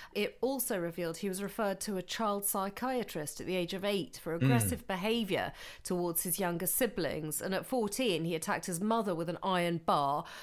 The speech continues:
Speaker 1: while she was recovering from an operation. And in another attack, which bore the chilling hallmarks of his subsequent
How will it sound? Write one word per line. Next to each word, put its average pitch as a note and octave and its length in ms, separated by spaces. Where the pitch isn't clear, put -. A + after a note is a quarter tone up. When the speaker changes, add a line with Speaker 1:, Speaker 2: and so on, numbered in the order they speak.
Speaker 1:
while F#3 140
she G3 160
was F3 140
recovering F3+ 440
from E3 160
an D#3+ 60
operation. D3+ 720
And F3 80
in F#3 140
another G3 280
attack, E3+ 380
which E3 180
bore F3 260
the E3 80
chilling F3 340
hallmarks D#3 840
of D#3 120
his D#3+ 180
subsequent - 720